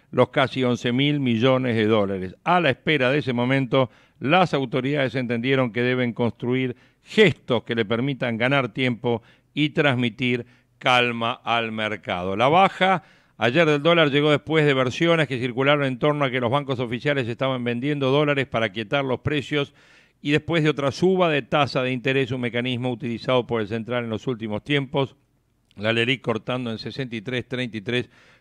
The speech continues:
coronando una carrera inquietante. El primero de marzo estaba al cincuenta por ciento, suba de trece puntos de las tasas en siete días, habla por sí mismo del cambio de condiciones en el mercado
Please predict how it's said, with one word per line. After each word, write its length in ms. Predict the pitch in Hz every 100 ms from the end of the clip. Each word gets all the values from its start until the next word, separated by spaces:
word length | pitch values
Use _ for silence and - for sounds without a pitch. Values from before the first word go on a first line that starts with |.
| _
coronando 540 | 120 120 127 139 135
una 340 | 127 123 117 -
carrera 480 | 123 123 147 135
inquietante. 880 | 127 110 135 110 160 139 113 98 101 - _ _
El 160 | - 104
primero 320 | 120 127 135
de 80 | 123
marzo 300 | 131 120 120
estaba 260 | - 127
al 100 | 120
cincuenta 720 | 107 123 113 147 139 123 123
por 160 | 98 113
ciento, 360 | 117 117 104 104
suba 280 | - 127
de 60 | 117
trece 380 | - 170 151 135
puntos 460 | 104 139 127 131
de 80 | 123
las 180 | 113 101
tasas 380 | - 127 123 95
en 100 | 104
siete 320 | - 147 113
días, 360 | 123 127 123 117 _ - _ _
habla 340 | 151 170 151
por 180 | 120 123
sí 100 | 117
mismo 280 | 131 131 123
del 180 | 117 101
cambio 400 | - 190 185 180
de 140 | 151
condiciones 500 | 127 123 117 151 139
en 60 | 127
el 60 | 117
mercado 580 | 113 107 131 127 127